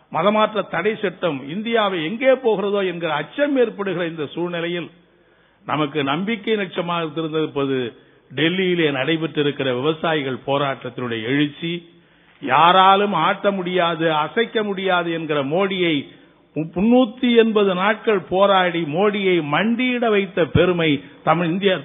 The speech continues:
அங்க இருக்கிற விவசாயிகளுக்கு உண்டு. நான் மாண்புமிகு மரி-, மரியாதைக்குரிய முதல்வருக்கு இந்த நேரத்திலே நான் நன்றியை தெரிவித்துக் கொள்ள விரும்புகிறேன்.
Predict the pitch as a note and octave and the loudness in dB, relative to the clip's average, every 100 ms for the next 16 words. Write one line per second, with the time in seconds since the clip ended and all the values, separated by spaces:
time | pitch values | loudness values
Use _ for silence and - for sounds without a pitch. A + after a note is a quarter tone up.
0 | F#3+ - F3 - D#3+ D#3 F3+ F#3 E3 C#3+ | -10 -14 -12 -6 -4 -2 -4 -4 -2 -2
1 | F3+ G3 E3+ D#3 C3+ C#3+ C#3 E3 F3+ F#3+ | -2 -2 -2 -2 -4 -6 -6 -4 -4 -6
2 | - _ _ _ _ C3 C#3+ C#3 D3+ E3+ | -8 _ _ _ _ -4 -2 0 0 0
3 | F3 E3+ F3 F#3 D#3 D#3 D3+ C#3+ E3 F3 | -2 -4 -2 -2 -2 -2 -2 -6 -2 0
4 | E3 C#3 E3 F3 D3 D3+ F#3+ F#3+ F3 E3 | 0 -4 -4 -2 -2 -2 -2 -2 -4 -6
5 | D#3 C#3+ D#3 F3 E3 E3 D3 C#3+ C3+ D#3+ | -4 -4 -2 -2 -4 -6 -4 -4 -6 -6
6 | F#3+ E3 D3 D3 C#3 D3 C3+ B2+ C3+ C#3 | -4 -4 -4 -6 -8 -10 -8 -6 -6 -4
7 | B2+ A#2+ A2 | -2 -4 -6